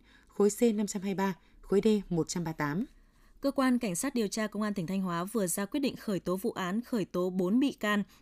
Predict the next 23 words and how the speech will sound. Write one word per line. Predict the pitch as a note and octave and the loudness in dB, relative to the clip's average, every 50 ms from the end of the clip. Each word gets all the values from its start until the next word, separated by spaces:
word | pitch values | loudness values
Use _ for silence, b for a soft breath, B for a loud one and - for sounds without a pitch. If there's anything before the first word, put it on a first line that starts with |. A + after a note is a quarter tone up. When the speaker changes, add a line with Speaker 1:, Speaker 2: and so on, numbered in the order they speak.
| b b | b b
Speaker 2:
về | A3+ A3+ | -2 0
hành | A3+ A3+ G#3+ | 2 2 0
vi | G3+ - C4 C4 | 2 2 2 2
lừa | A#3 A3 G#3+ G3 | 4 2 2 2
đảo, | F3 F3+ F3+ E3 D#3 | 2 0 0 -2 -2
chiếm | - - F#3+ | -2 -2 -2
đoạt | B3 A#3+ - | -2 -2 -2
tài | F#3+ F3+ | -4 -4
sản | D#3 - - F#3+ F3+ E3+ D#3+ B B B B B | -2 0 0 0 -2 -2 -4 B B B B B
bằng | G3+ - G3+ | 0 0 2
hình | G3 G#3+ G3+ | 2 0 0
thức | G3 E4 F4+ - - | 0 -2 -2 -2 0
mời | A#3 G#3+ G#3+ G3 F3+ | 0 2 2 4 2
gọi, | E3 F#3+ G3+ F#3 - | 2 0 0 -2 0
liên | G3 F#3+ F#3+ | -2 -2 -2
kết | - B3+ | -2 -2
bán | C4 G#3+ F#3 G3+ | 0 0 0 0
hàng, | A3 A3+ G#3+ F3+ E3 - b b b b | 0 0 0 0 -2 -6 b b b b
hưởng | - B3+ G#3 E3+ | 2 2 2 2
hoa | D#3+ G#3+ A3 | 2 0 0
hồng, | G#3 G#3 G3 F3 D#3+ | 0 0 0 -2 -2
quà | - F3 F3 | -4 -6 -4
tặng. | - F3+ F3+ | -2 -2 -4